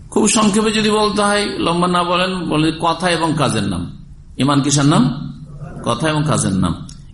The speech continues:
এর চাইতে আর একটু ব্যাখ্যা করে যদি বলেন, অন্য অন্য কিতাবাদিতে যেমন ভাবে বোঝানো হয়েছে যে ঈমান তিনটি বিষয়ের সমষ্টির নাম। হ্যাঁ, তাসদীকুন বিল কলব বা তাসদীকুন বিল জিনান, ইকরারুন বিল লিসান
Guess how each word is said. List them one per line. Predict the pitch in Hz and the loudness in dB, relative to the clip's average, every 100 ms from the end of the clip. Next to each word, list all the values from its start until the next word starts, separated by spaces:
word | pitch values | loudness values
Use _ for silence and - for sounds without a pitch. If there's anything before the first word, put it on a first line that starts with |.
| - | -2
এর | 196 190 | -2 2
চাইতে | 208 196 | 0 2
আর | 165 - | 0 0
একটু | - 196 | 0 0
ব্যাখ্যা | 180 180 | 0 0
করে | 185 185 | 0 2
যদি | 185 185 | 2 2
বলেন, | 175 180 196 - - - - - | 2 2 0 -4 -10 -18 -20 -4
অন্য | 143 156 | 0 2
অন্য | 156 151 | 2 2
কিতাবাদিতে | 156 151 147 147 151 | 2 2 2 0 0
যেমন | 147 143 139 | 0 0 2
ভাবে | 143 | 2
বোঝানো | 135 139 139 143 | 2 0 2 4
হয়েছে | 139 - - - - - - - - | 4 4 2 2 0 -2 -4 -6 -4
যে | 139 | 0
ঈমান | 151 151 165 160 | 0 2 2 2
তিনটি | 165 175 160 160 | 2 2 2 4
বিষয়ের | 151 151 151 | 4 4 4
সমষ্টির | 147 139 127 - 110 | 4 4 2 2 2
নাম। | 101 78 - - - - - - - - - | 2 -2 -6 -12 -18 -20 -20 -18 -18 -16 -4
হ্যাঁ, | 104 120 135 135 | 0 2 0 -2
তাসদীকুন | 120 104 117 135 139 131 - - - - - | 0 0 2 0 2 2 2 -2 -10 -12 -2
বিল | 110 | -2
কলব | 107 127 123 - - - - | 0 2 2 0 -6 -10 -4
বা | 113 | -2
তাসদীকুন | 127 110 123 123 110 | 2 2 2 2 4
বিল | 107 101 | 4 4
জিনান, | 107 101 110 156 - - - - - | 2 2 2 0 -4 -8 -12 -16 -2
ইকরারুন | 123 123 120 117 113 101 | -2 2 2 2 0 0
বিল | 107 101 | 2 2
লিসান | 104 - 113 | 2 2 2